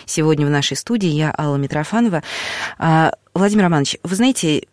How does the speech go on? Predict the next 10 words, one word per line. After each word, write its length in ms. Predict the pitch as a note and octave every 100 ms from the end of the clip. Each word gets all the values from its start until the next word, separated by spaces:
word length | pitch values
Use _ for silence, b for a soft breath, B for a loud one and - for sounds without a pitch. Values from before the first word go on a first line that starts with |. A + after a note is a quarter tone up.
| -
мне 260 | F3 G3+
бы 80 | B3
хотелось 540 | G#3+ F#3+ - A#3 G3 -
с 160 | -
вами 400 | F#3 G3+ F#3+ D#3
сейчас 480 | C#3+ - F3 - C4+
поговорить 640 | - D#3 E3 F#3+ A3 - -
про, 400 | E3+ F#3 G#3 G3+ - B B B B -
а, 460 | E3 E3 D#3 D#3 -
проект 640 | - F#3+ G#3 A3 - -